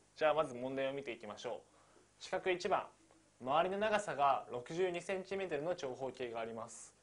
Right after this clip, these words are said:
横の長さが縦の長さよりも七センチメートル長いとき、この長方形の面積は、まあ、いくつでしょうっていう問題ですね。じゃあまず図を書いていきましょうか。周りの長さが六十二センチメートルの長方形で、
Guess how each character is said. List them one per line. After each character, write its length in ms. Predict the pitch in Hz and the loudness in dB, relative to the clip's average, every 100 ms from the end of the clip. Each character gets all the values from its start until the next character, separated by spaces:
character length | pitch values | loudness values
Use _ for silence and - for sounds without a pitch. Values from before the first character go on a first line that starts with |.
| _ _ _ _ | _ _ _ _
横 220 | 127 165 | -8 -4
の 60 | 180 | 0
長 220 | 185 180 | 0 0
さ 160 | 170 175 | 0 8
が 180 | 185 156 | 8 8
縦 200 | 175 180 | 2 0
の 80 | 156 | 0
長 200 | 143 139 | -2 -4
さ 140 | 143 | -4
よ 60 | 123 | -4
り 60 | |
も 80 | 117 | -4
七 240 | 120 139 156 | -4 -4 -4
セ 100 | 180 | -6
ン 80 | |
チ 80 | 170 | -6
メ 60 | 180 | -4
ー 40 | |
ト 40 | 160 | -4
ル 60 | |
長 200 | 131 131 | -2 -2
い 60 | 139 | -2
と 100 | 139 | -4
き、 360 | - 196 127 - _ _ - | -2 -2 -2 -8 _ _ -10
こ 80 | 139 | -8
の 80 | |
長 180 | 135 139 | -4 -4
方 160 | 131 131 | -2 -6
形 220 | - 139 | -6 -6
の 80 | 139 | -4
面 180 | 147 143 | -4 -6
積 220 | - 165 | -6 4
は、 260 | 185 139 - _ - | 6 6 0 _ -2
ま 120 | 156 | 0
あ、 100 | - - | 0 -6
い 40 | 131 | -14
く 80 | |
つ 100 | - | -8
で 80 | 113 | -4
し 60 | 143 | -2
ょ 80 | 135 | -2
う 20 | |
っ 40 | |
て 120 | - | -4
い 40 | 107 | -14
う 20 | |
問 80 | 92 | -14
題 100 | 80 | -16
で 60 | |
す 80 | - | -18
ね。 80 | - _ _ _ _ _ _ - | -20 _ _ _ _ _ _ -4
じ 80 | 196 | 0
ゃ 40 | |
あ 20 | |
ま 140 | 196 226 | 2 0
ず 260 | 147 - - _ _ - | -2 -6 -12 _ _ -16
図 160 | 127 151 | -4 0
を 140 | 170 | 2
書 80 | 202 | 2
い 60 | 170 | 0
て 80 | 131 | -4
い 20 | |
き 80 | 110 | -8
ま 80 | |
し 80 | 110 | -10
ょ 60 | 117 | -12
う 20 | |
か。 80 | - _ | -14 _
周 160 | 131 147 | 0 2
り 60 | 156 | 2
の 80 | |
長 80 | 165 | -2
さ 80 | 147 | -2
が 80 | 131 | -4
六 180 | 120 139 | -2 -4
十 100 | 143 | -6
二 120 | 143 | -4
セ 120 | 165 | -6
ン 60 | 151 | -6
チ 80 | |
メ 80 | 165 | -8
ー 20 | |
ト 60 | 151 | -6
ル 60 | 139 | -6
の 80 | |
長 180 | 131 151 | -4 -4
方 220 | 151 151 | -2 -2
形 180 | 151 156 | -2 -2
で、 300 | 180 185 - | 2 2 0